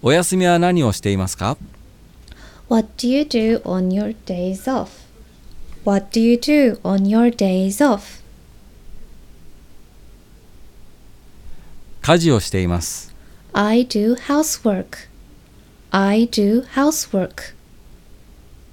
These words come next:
Speaker 1: 行きたいところはありますか？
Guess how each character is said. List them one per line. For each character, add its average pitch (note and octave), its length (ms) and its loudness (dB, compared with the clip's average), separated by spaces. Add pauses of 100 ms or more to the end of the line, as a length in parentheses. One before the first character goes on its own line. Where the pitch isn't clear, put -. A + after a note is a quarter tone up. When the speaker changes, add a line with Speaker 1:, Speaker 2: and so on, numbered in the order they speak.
(3000)
Speaker 1:
行 B2 100 -2
き - 60 -8
た F#3 140 4
い F#3+ 40 4
と F3+ 120 -2
こ F#3+ 80 2
ろ F#3 80 4
は A2+ 100 4
あ G2 60 2
り G#2 80 0
ま A2 100 2
す - 100 -4
か？ G2+ 220 -2